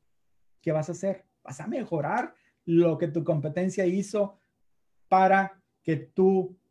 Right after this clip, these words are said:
se, tengas y entres al negocio con el pie derecho. Ese es un punto, ese es un punto. Vas a realizar varios programas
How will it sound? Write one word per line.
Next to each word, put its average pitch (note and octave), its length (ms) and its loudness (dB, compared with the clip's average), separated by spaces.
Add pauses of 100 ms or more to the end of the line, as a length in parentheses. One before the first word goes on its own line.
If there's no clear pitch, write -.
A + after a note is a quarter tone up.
se, F3+ 580 0
tengas F3 540 -2 (160)
y D#3+ 160 0
entres F#3+ 380 -2
al E3 120 -2
negocio F#3+ 460 -2
con D3+ 160 -6
el C3 100 -8
pie C3 220 -6
derecho. - 420 -12 (440)
Ese F3 160 -6
es G3 100 -8
un G3+ 120 -4 (120)
punto, D3+ 340 -6 (160)
ese D#3 220 -16
es - 80 -16
un E3 120 -8
punto. C3+ 300 -12 (2500)
Vas E3+ 280 -2
a A#3 60 0
realizar G3 680 2
varios G3 380 0
programas F3+ 840 -2